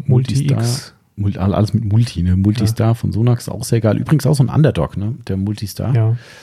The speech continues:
Speaker 1: Äh, was wir gar nicht verstehen können. Super günstig eigentlich im Konzentrat.
Speaker 2: Vor allen Dingen jetzt im Konzentrat. Ich glaub, die Leute haben noch nicht so ganz mitbekommen, dass es jetzt ein Konzentrat ist, weil er ja
Speaker 1: Ja,
Speaker 2: früher
Speaker 1: ja, ja.
Speaker 2: fertig angemischt
Speaker 1: Stimmt.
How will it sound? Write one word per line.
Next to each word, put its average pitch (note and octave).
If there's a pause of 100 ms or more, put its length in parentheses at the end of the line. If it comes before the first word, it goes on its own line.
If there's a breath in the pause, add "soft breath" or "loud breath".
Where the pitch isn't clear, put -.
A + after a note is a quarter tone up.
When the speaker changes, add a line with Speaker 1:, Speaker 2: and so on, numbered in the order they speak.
(220 loud breath)
Speaker 1:
Äh, G2+
was G2+
wir B2+
gar A2+
nicht F3
verstehen D#3
können. F#2
Super B2+
günstig E3+
eigentlich E3
im D#3
Konzentrat. D3+
Speaker 2:
Vor -
allen C#3
Dingen D3
jetzt D3+
im C#3
Konzentrat. C3
Ich C3
glaub, C#3
die D#3
Leute C#3+
haben C#3
noch D3+
nicht D3
so D3
ganz D3
mitbekommen, D3
dass C3+
es B2+
jetzt C3
ein B2+
Konzentrat D3
ist, A#2
weil A2+
er A2+
ja G2+
Speaker 1:
Ja, G#2+
Speaker 2:
früher C3
Speaker 1:
ja, G#2
ja. G#2
Speaker 2:
fertig C3+
angemischt C#3+
Speaker 1:
Stimmt. C3+